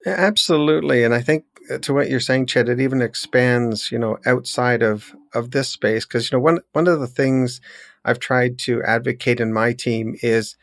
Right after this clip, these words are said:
feel free to steal someone else's idea, but absolutely give them credit for it, right? Like,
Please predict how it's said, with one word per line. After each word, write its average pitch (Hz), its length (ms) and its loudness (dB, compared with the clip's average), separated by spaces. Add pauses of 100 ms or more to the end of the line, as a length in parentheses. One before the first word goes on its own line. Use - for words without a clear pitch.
(340)
feel 165 260 0
free 139 280 -2
to 127 80 -4
steal 127 300 0
someone 123 300 0
else's 123 300 0
idea, 120 540 -2
but 117 120 0
absolutely 127 500 0
give 120 180 -2
them 117 140 -2
credit 110 360 -2
for 113 180 -6
it, - 100 -10
right? 104 280 -4
Like, 113 200 -4